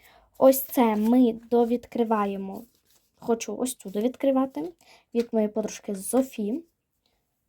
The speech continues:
Так. Щас, зараз я все складу. Далі. Моделі та їх характеристики.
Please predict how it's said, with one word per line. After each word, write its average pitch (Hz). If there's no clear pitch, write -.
Так. -
Щас, 220
зараз 208
я 208
все -
складу. 220
Далі. 214
Моделі 233
та 233
їх 226
характеристики. 254